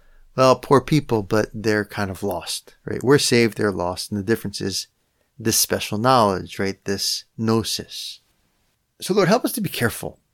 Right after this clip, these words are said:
Help us not to fall into too much reliance on, on extraordinary revelations,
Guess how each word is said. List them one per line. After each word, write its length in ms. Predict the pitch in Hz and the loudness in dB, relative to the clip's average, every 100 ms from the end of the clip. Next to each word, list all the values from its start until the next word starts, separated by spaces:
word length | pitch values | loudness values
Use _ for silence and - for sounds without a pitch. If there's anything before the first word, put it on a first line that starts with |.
| - | -4
Help 220 | 120 139 | 0 0
us 120 | 151 - | -2 -2
not 160 | 123 | -2
to 80 | 120 | -2
fall 280 | - 120 113 | 0 2 2
into 500 | 113 110 - 113 107 | 0 -2 -4 -4 -4
too 200 | - 151 | 0 2
much 220 | 143 117 | 2 2
reliance 640 | 110 104 101 107 104 101 | 2 4 4 4 2 -2
on, 400 | - 104 101 98 - _ _ _ _ _ _ _ - | -4 -2 -2 -4 -8 _ _ _ _ _ _ _ -10
on 400 | 110 104 101 104 _ - | -4 -2 -2 -6 _ -6
extraordinary 1040 | 117 - 123 123 117 113 117 113 110 113 | -6 -2 4 4 4 2 4 4 4 0
revelations, 1120 | 117 107 92 104 123 113 - 110 110 - - | 0 -2 0 2 2 2 -2 -4 -4 -8 -10